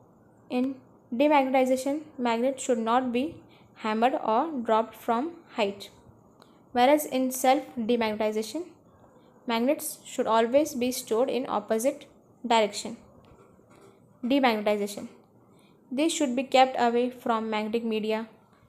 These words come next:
like mobile phones, et cetera. Whereas in self-demagnetization,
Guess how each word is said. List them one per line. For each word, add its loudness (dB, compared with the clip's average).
like -2
mobile 0
phones, -4
et -6
cetera. -4
Whereas 2
in -6
self-demagnetization, 2